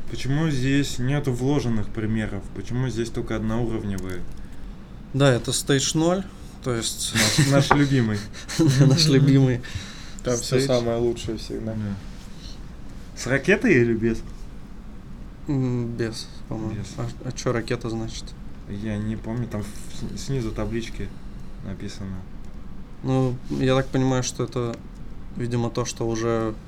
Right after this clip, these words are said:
Speaker 2: нет.
Speaker 3: Да, ну, как, как минимум. Ну, в общем, обзерблы, вот они собирались летом обсуждать, и вот у них ракета стоит.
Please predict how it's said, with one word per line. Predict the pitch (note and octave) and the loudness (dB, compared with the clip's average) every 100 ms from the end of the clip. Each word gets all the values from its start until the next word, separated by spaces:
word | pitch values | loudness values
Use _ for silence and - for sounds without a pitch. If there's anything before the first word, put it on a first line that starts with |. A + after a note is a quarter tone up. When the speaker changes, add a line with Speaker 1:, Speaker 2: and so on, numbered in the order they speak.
| - - - - - | -12 -12 -12 -10 -6
Speaker 2:
нет. | A2 A#2+ | -4 -4
Speaker 3:
Да, | A2+ A2+ A2 A2 A2 | 0 0 0 -4 -4
ну, | B2 C#3 B2 A#2 G#2 | -2 0 0 0 0
как, | A#2+ A2+ | 0 2
как | A2+ C3 | -2 0
минимум. | C3+ C3+ B2+ A#2 A2 A2 G2+ - - - - - - | 2 2 2 0 0 -2 -6 -10 -12 -12 -12 -6 2
Ну, | |
в | D3 | 4
общем, | D3+ D3+ | 4 4
обзерблы, | C3+ A#2 C#3+ F#3 G#3+ F3 D3 B2 | 4 4 4 4 2 2 2 4
вот | B2 A#2+ | 2 0
они | A#2+ C3+ | 0 0
собирались | - - A#2 A#2+ A#2+ B2 B2 - | -2 0 0 2 4 4 2 2
летом | B2 A#2 A2 | 2 2 -2
обсуждать, | G#2 - G#2+ A#2 C3 - | -4 -4 -2 2 2 0
и | |
вот | G#2+ G#2 | -2 -2
у | G#2 | -4
них | G#2+ - | -4 -6
ракета | G#2+ G#2+ G2 - | -8 -6 -8 -8
стоит. | - - - | -10 -10 -10